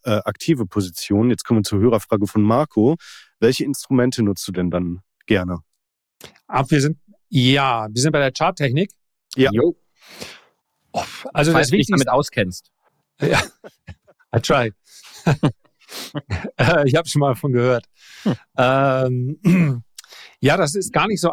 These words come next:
Speaker 2: für mich vielleicht genau aus dem Grund gar nicht so we-, so leicht zu sagen in einem Satz. Aber das Wichtigste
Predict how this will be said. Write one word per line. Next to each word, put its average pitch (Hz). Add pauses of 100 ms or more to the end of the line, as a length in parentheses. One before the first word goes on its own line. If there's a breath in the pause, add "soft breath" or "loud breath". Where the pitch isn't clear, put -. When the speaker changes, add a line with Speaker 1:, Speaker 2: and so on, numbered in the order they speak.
(160)
Speaker 2:
für 160
mich 165
vielleicht 147
genau 151
aus 147
dem 139
Grund 139
gar 120
nicht 135
so 135
we-, 143
so 135
leicht 135
zu 143
sagen 123
in 120
einem 131
Satz. 123
Aber -
das 135
Wichtigste 170